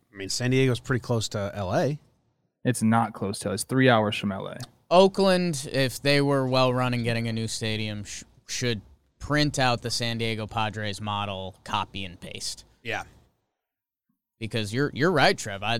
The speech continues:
Speaker 3: that, I think that's, that's a good thing. If San Diego becomes a baseball town, beautiful San Diego, now we're talking, babe. Orsillo
Speaker 2: Yeah,
Speaker 3: did
Speaker 2: it's,
Speaker 3: it
Speaker 2: it's,
Speaker 3: right.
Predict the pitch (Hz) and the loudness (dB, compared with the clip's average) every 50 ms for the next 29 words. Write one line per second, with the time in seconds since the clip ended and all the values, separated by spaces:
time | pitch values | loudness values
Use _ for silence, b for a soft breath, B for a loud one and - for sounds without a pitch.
0 | - _ _ - 123 139 - 113 139 170 175 156 147 131 - - - - - 123 | -6 _ _ -2 0 0 0 2 0 0 2 2 0 0 -2 -10 -10 -6 -4 -4
1 | 131 - 143 123 107 117 147 156 131 - - 143 160 202 208 - 110 - - _ | -2 -2 -2 -4 0 0 0 0 0 -2 -2 0 0 0 0 -4 -10 -16 -18 _
2 | - 117 113 - - 139 175 220 208 139 117 131 180 196 226 214 170 139 - 156 | -10 -8 -6 -2 0 2 2 2 2 2 2 2 4 4 4 2 2 0 0 0
3 | 147 143 117 104 - 110 139 185 196 - - 233 240 233 - 233 262 269 247 - | 0 0 -2 -4 -2 0 0 0 0 0 0 0 0 2 2 0 0 0 0 -2
4 | 113 139 196 254 240 - 208 147 - - - - 123 151 196 233 233 202 135 110 | -2 -2 -2 -2 -4 -6 -8 -8 -6 -8 -6 -4 -4 -2 -2 -2 -4 -4 -2 0
5 | 117 156 214 254 247 302 311 320 330 311 269 - _ _ _ _ _ _ _ - | 0 0 0 0 0 2 2 2 0 -2 -6 -10 _ _ _ _ _ _ _ -4
6 | 160 233 285 302 240 143 - - - 156 196 254 302 - - 196 131 104 95 87 | -2 -2 0 0 -2 -2 -2 -4 -4 -4 -4 -4 -6 -4 -6 -6 -6 -6 -8 -10
7 | 90 90 90 87 92 - - _ _ _ _ _ _ _ _ _ _ _ _ _ | -12 -12 -12 -12 -14 -16 -18 _ _ _ _ _ _ _ _ _ _ _ _ _
8 | _ _ _ _ _ _ _ _ _ - _ _ _ _ 139 139 - - - 175 | _ _ _ _ _ _ _ _ _ -20 _ _ _ _ -4 -2 -2 2 4 6
9 | 202 196 - 240 151 117 120 135 135 190 190 - 175 214 202 277 160 113 - - | 6 8 10 10 10 8 8 8 8 6 6 6 6 6 6 6 4 0 -4 -10